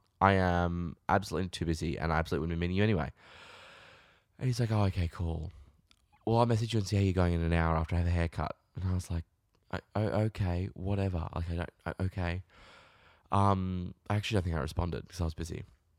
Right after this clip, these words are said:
He messaged me after that and he's like, "Just finishing my haircut." <laughs> I was like, "Okay, what the fuck? I don't need a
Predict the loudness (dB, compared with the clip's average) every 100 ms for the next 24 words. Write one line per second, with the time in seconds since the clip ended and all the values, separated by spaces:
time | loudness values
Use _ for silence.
0 | _ _ _ _ _ -14 -14 -16 -20 _
1 | _ 0 0 4 4 4 0 0 -2 -4
2 | -2 -2 -2 -4 -12 -20 -8 -6 -4 -4
3 | -4 -4 -4 0 0 0 -2 -2 -4 -6
4 | _ _ _ -20 -12 -8 -4 -2 -2 -4
5 | -8 -4 -2 0 0 0 -2 -4 -10 _
6 | _ _ -6 -4 -4 -2 0 -2 -4 -4
7 | -2 -2 -6 -4 -4 -4